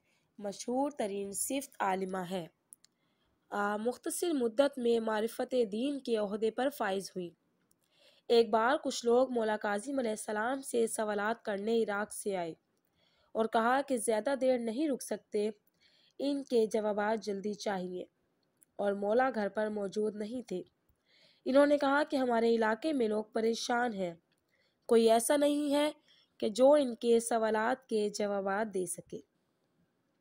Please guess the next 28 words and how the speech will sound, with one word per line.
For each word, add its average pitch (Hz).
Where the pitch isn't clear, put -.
खादिमा 285
ने 247
सवालात 226
लिए 233
और 214
बीबी 214
को 220
दिए 175
तो 208
मासूम 214
कुम 277
ने 240
इन 240
सवालात 202
के 202
जवाबात 196
दे 226
दिए 185
और 208
अपने 240
हाथ 220
से 220
लिख 214
कर 190
दिए। 180
रास्ते 269
में 311
इमाम 220